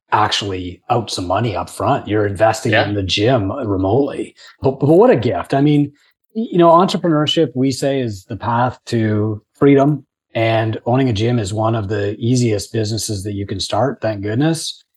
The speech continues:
Speaker 1: You guys just made it a lot easier. So thank you. You know, I, I think if you've got fifteen thousand dollars, you can still start a gym. Here's one less expense that's gonna start making you money right away. And it's an amazing gift to gym owners, Brendan. It really is.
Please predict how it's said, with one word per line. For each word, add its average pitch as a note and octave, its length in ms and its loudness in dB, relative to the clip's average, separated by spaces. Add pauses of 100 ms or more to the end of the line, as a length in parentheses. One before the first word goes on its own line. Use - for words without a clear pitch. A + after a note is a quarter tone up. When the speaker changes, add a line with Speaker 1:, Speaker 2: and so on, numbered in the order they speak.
(160)
Speaker 1:
You A2 200 -4
guys G#2+ 200 0
just - 220 -4
made G#2 160 -2
it G#2 200 -4 (120)
a G#2+ 80 -2
lot F#2 680 -2 (120)
easier. F2+ 640 -10 (200)
So F2 540 -6 (320)
thank A2 300 0
you. - 120 -14 (140)
You G#2+ 80 -8
know, G2+ 80 -2
I, G#2 380 -2
I - 20 0
think A2+ 300 -2 (400)
if G#2 100 -8
you've A2+ 140 2
got A2 260 0 (400)
fifteen B2 300 2
thousand A2+ 320 2
dollars, A#2 480 0
you G#2 80 -4
can G2+ 120 -8
still G2+ 220 -4
start G#2 300 -2
a - 20 -2
gym. G#2 540 -4
Here's G2+ 200 -6
one G#2+ 280 2
less A2 260 2
expense G#2+ 540 -4
that's F2 260 -6
gonna G#2+ 180 -2
start G2+ 280 -2
making G2 320 -4
you F#2+ 120 -6
money F#2 280 -4
right F#2 200 -2
away. F#2 420 0
And F2 260 -8
it's A#2 160 -4
an C#3 60 6
amazing C3+ 360 6
gift A#2+ 220 4
to A#2+ 40 0
gym A2 200 0
owners, D#2+ 180 -8
Brendan. E2 300 -10
It E2+ 40 -8
really F#2+ 260 -2
is. - 300 -10